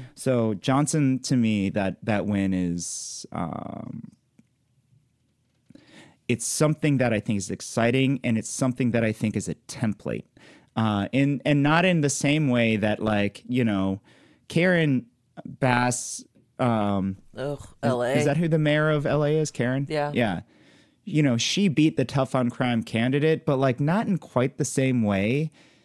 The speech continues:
Speaker 1: This one was a grassroots one.
Speaker 2: Yeah.
Speaker 1: Chicago was something special, and it's something that you can reiterate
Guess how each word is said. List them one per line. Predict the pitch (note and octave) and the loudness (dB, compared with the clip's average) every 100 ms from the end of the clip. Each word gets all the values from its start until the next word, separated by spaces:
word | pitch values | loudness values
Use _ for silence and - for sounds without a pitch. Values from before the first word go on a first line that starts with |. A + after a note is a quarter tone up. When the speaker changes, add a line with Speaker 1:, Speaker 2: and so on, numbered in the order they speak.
| - | -4
Speaker 1:
This | A#2+ F#3 - | 0 0 2
one | F3 C#3+ | 0 2
was | C3 A#2+ | 2 2
a | A#2+ | 0
grassroots | G#2+ G#2+ G2+ - G#2+ F#2+ - | 0 0 0 -2 -2 -4 -6
one. | D#2 - G#2+ - _ _ - | -8 -8 -12 -16 _ _ -6
Speaker 2:
Yeah. | - C3 | -2 0
Speaker 1:
Chicago | D3 D#3+ D#3+ D3 | 2 2 2 2
was | A#2+ A2+ | 2 0
something | - A2+ - G#2 | 0 0 0 -2
special, | F#2+ - G2+ G2 C2+ C#2 A#2+ - - - _ - | -2 -4 -2 -2 -4 -6 -8 -14 -20 -20 _ -2
and | B2 A#2 | 2 2
it's | A2 | 0
something | - C#3 C#3 C3+ A#2 | 0 0 0 0 2
that | A2 G2+ | 0 0
you | A#2 C3 | -2 -2
can | B2 - C#3+ C#3+ C3+ | -2 -4 0 2 2
reiterate | B2 B2 A#2+ A#2 G2+ F#2 | 2 2 2 2 0 0